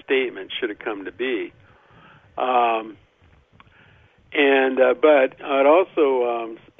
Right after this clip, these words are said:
saw a very, uh, very interesting, um,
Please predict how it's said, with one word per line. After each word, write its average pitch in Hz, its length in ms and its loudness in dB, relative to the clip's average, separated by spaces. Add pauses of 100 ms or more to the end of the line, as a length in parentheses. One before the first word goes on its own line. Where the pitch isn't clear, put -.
(100)
saw 127 160 -2
a 117 40 -6
very, 139 580 0
uh, 113 320 -6 (1080)
very 147 420 0
interesting, 120 1040 -4 (680)
um, 104 400 -14